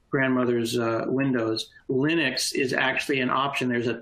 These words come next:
tux appearing inside of the Windows Explorer here. That's how tightly integrated it, that is. Uh, someone's saying that they'd like to see an architecture slide.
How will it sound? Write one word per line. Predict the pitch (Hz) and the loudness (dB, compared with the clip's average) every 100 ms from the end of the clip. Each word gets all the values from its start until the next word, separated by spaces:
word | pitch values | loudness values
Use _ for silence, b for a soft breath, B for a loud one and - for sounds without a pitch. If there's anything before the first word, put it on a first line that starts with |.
| - | -4
tux | 170 131 - - | -2 -2 -2 -4
appearing | - - 170 156 127 120 147 | -6 -4 0 0 2 0 0
inside | 139 139 - 139 135 131 | 0 -2 -2 0 0 0
of | - 123 113 | 0 -2 -2
the | 131 | 0
Windows | 120 123 120 117 | 0 2 0 0
Explorer | 123 - - 127 123 113 | -2 -4 -2 0 0 0
here. | 123 - - b b b | -2 -2 -6 b b b
That's | 147 131 | -4 -2
how | - 135 | 0 0
tightly | - 139 127 123 120 117 - B B - | 0 0 2 2 0 0 -6 B B -2
integrated | 131 127 117 107 107 101 | 0 2 2 0 0 -2
it, | - | -2
that | 120 - | -2 0
is. | - - - b b b _ - | -2 -4 -8 b b b _ -4
Uh, | 123 - | -2 -2
someone's | - 160 147 127 | -2 0 0 0
saying | 143 127 | 0 0
that | 123 | 0
they'd | 123 | 2
like | 127 123 | 0 0
to | 120 | -2
see | 143 | -2
an | 120 | -2
architecture | - 123 123 - - - - | 0 -2 -4 -4 -4 -2 -4
slide. | - - | -4 -4